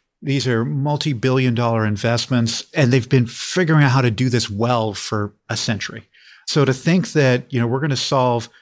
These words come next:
the self-driving problem and the build a car problem, and, you know, and in some cases, like, we're gonna build Uber as well, right? That feels like a three miracle problem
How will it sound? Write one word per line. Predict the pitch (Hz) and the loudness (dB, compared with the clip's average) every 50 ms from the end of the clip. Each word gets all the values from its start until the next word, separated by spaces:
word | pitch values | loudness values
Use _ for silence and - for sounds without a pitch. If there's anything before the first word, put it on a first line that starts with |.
| _ _ | _ _
the | - 135 | -10 -6
self-driving | - - 147 135 143 - 131 123 127 131 131 120 113 | -4 -2 -2 -2 -2 -2 -2 0 0 0 -2 -2 -4
problem | - - 123 120 123 113 117 113 113 113 113 113 - - - _ _ - | -2 -2 0 0 0 0 0 0 0 0 -2 -4 -8 -18 -20 _ _ -2
and | 135 131 139 143 135 | 0 2 2 2 2
the | 131 | 0
build | 113 139 127 123 120 | 0 0 0 0 -2
a | |
car | 113 - - 123 120 117 | -4 -2 -2 0 0 0
problem, | - 131 123 117 120 117 117 117 | 0 0 0 0 2 2 2 2
and, | 117 117 - - | 2 0 0 0
you | 127 127 | 0 2
know, | 120 120 | 2 2
and | 120 123 131 | 2 0 0
in | 135 120 | -2 -2
some | 113 - 165 196 | -2 -2 -2 -2
cases, | 185 143 131 117 113 120 110 - - | -2 0 -2 -2 -2 -4 -6 -6 -4
like, | 127 113 113 - | -4 -6 -4 -6
we're | 135 113 | -6 -4
gonna | 120 131 | -4 -4
build | 117 139 135 131 123 - | -2 0 0 0 0 0
Uber | 170 156 165 139 131 127 | 0 0 2 2 2 0
as | 117 - | 0 0
well, | 180 175 143 117 | 0 0 0 0
right? | 110 120 - - - - - | -2 -4 -6 -6 -10 -8 -4
That | 147 156 | -4 -2
feels | 151 - 208 190 - | 0 2 0 2 2
like | 170 147 - | 0 -2 -2
a | 120 | -2
three | 113 - - - 131 156 165 156 143 | -6 -6 -8 -4 0 0 2 2 2
miracle | 127 117 117 127 135 135 131 123 - - 110 107 | 2 2 2 2 2 2 0 0 -2 -4 -6 -6
problem | - - 120 110 104 107 98 101 - - 110 | -4 -4 -2 -2 -2 -4 -6 -8 -12 -14 -16